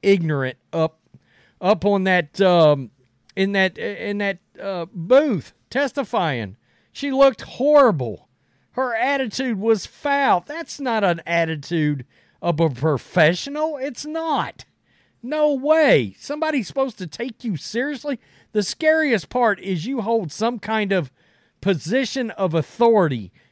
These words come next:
acting like some hood rat up there. Okay. I mean, uh, a-, and you're trying, this is a political hit job if there ever was one. So, you, as you can imagine, if, if the mainstream media is gonna celebrate Fani Willis,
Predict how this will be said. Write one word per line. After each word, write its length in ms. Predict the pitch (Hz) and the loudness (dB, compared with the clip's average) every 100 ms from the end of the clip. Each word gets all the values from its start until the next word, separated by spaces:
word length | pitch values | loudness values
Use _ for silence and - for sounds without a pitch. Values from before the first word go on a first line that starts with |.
| _ - | _ 0
acting 360 | 214 - 226 | 0 0 -4
like 280 | 185 185 175 | -2 -2 -4
some 300 | - 185 139 | -4 -4 -4
hood 380 | 117 233 220 165 | 0 4 6 6
rat 340 | 143 139 123 | 2 2 2
up 200 | 117 113 | 0 -2
there. 380 | 120 123 107 92 _ _ _ | -2 -2 -2 -6 _ _ _
Okay. 720 | 202 247 233 - 160 147 151 - _ _ _ | -4 -4 -2 -2 2 2 -2 -8 _ _ _
I 160 | - 226 | -4 -2
mean, 300 | 226 208 190 | 0 0 -2
uh, 180 | - 196 | -6 -6
a-, 300 | - 220 185 | -8 -12 -8
and 200 | 226 254 | -4 0
you're 120 | 233 196 | 2 0
trying, 640 | - 226 208 147 147 208 - | 0 0 -2 -4 -16 -20 -20
this 300 | 262 277 233 | -6 -4 -4
is 120 | 196 | -4
a 100 | 180 | -6
political 800 | 151 - 185 202 175 185 165 160 120 120 | -6 -2 0 0 -2 -2 -2 -2 -8 -20
hit 640 | - - - - 254 220 | -20 -20 -20 -10 -6 -6
job 320 | 160 185 180 175 | -2 0 2 0
if 180 | 156 | -4
there 220 | - 175 175 | -4 -4 -4
ever 160 | 175 | -2
was 340 | 196 277 262 139 | 0 2 2 0
one. 300 | 135 117 90 _ _ _ | -4 -4 -6 _ _ _
So, 420 | - - 320 233 196 | -8 0 4 4 4
you, 200 | 214 277 | -2 -2
as 280 | 226 285 | 0 -2
you 80 | 294 | -2
can 160 | 254 226 | -2 -2
imagine, 540 | 196 240 202 170 160 - _ _ _ - | 2 2 2 -2 -8 -12 _ _ _ -2
if, 320 | 247 208 - | 0 0 -4
if 160 | 220 190 | -6 -4
the 80 | 214 | -4
mainstream 520 | 269 311 233 269 226 | -4 -6 -6 -4 0
media 240 | 233 220 | 0 0
is 80 | 180 | -2
gonna 220 | 196 180 | -2 -4
celebrate 500 | 147 208 175 170 175 | -2 -2 -2 -2 -4
Fani 300 | 139 190 175 | -4 -6 -6
Willis, 460 | 160 175 170 165 | -6 -4 -4 -6